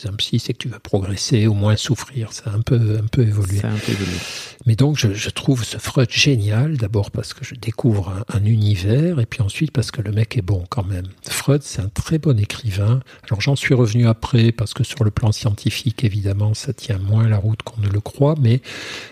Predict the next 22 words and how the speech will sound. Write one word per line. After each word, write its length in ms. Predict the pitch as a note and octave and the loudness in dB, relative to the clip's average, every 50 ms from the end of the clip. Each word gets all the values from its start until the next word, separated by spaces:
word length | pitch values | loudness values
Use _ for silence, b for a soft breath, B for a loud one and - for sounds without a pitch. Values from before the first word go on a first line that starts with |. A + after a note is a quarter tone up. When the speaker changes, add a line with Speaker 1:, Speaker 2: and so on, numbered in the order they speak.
| B - - | B -4 -4
Speaker 1:
euh, 100 | G#2+ G2+ | -4 -2
ce 220 | - - - - | -2 -2 0 0
type 360 | A#2 - - - F#3+ - - C3+ | -2 -2 -2 -4 -4 -2 -2 -4
est, 360 | G2+ _ - - - - _ - | -6 _ -10 -20 -20 -18 _ -6
est, 400 | C3 - _ _ - - - A2 G#2+ - - _ - | -6 -6 _ _ -12 -4 -2 -2 -2 -2 -8 _ -12
tu 120 | - - D3 | -4 -4 -2
sais 160 | - - D3+ | 0 0 -2
que 140 | - - B2 | 0 0 -2
le 60 | - | 0
seul 340 | - - - E3 D#3 C#3+ C3 | 0 -2 0 2 2 2 2
prix, 500 | - - - - - - C#3 C#3 B2+ G#2+ - _ - _ _ _ - C#3+ | 0 -4 -4 -4 0 0 2 2 2 0 -2 _ -20 _ _ _ -4 -4
euh, 80 | A#2 A#2+ - | -4 -4 0
qu'a 140 | - A#2+ F#2 | 0 0 2
reçu 320 | G#2 A#2+ - - - B2 | 2 2 0 0 -6 -4
Freud, 340 | - - - E3 F#3 D#3+ A#2 | -4 -2 0 2 2 2 0
et 140 | F#2+ G#2 - - | -2 -4 -8 -12
Freud 260 | - - - C3 G#2+ | -10 -2 0 0 0
rêvait 300 | G#2+ A2 G#2+ G#2+ A#2+ B2 | 2 2 2 4 4 4
du 100 | G#2 G#2 | 4 2
prix 220 | - - - B2 G#2 | -2 0 0 0 0
Nobel, 360 | G2+ F#2+ F2+ G#2 G2 F#2+ F#2+ | 0 0 -2 -4 -6 -4 -4
évidemment. 480 | G2 G2 G2+ G2 G#2 F#2 F#2+ F#2 F2+ | -4 -4 -2 -2 -2 -2 -2 -4 -6